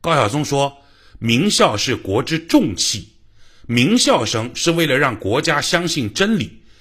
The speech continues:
这才是一个名校生的风范。”而你直接问我应该找个什么样的工作，自己都不知道自己要的是什么，你觉不觉得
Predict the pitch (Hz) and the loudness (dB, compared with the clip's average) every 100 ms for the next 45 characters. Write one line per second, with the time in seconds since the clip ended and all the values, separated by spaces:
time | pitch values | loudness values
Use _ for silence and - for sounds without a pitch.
0 | - - - 302 226 - 113 - 104 113 | -20 -18 0 2 2 2 0 0 -2 0
1 | 120 92 101 143 123 90 127 107 - 160 | 0 0 -2 -2 -2 -2 -4 -4 -4 -2
2 | 170 165 185 - _ _ _ - - - | -2 -2 -4 -4 _ _ _ -20 -20 -20
3 | - - 165 220 160 92 - - - - | -10 2 4 4 2 0 -6 -2 0 2
4 | 226 233 196 110 90 147 175 175 165 90 | 2 4 2 0 -2 -2 0 0 0 -2
5 | 80 101 - 95 180 185 113 151 190 226 | -4 -4 -4 -2 0 0 -2 0 0 0
6 | 196 - - - - - - - - - | 0 -4 -8 -20 -20 -20 -20 -16 -4 0
7 | 175 101 92 135 143 151 156 135 - 147 | 0 0 0 0 0 -2 0 0 -2 -6
8 | 87 107 117 98 - 165 - 78 78 117 | -4 0 2 0 -2 -2 -2 -6 -4 -6
9 | - - - - - 135 123 - 110 170 | -6 -20 -20 -10 0 2 2 2 2 4
10 | 262 104 98 107 - | 2 0 0 0 -2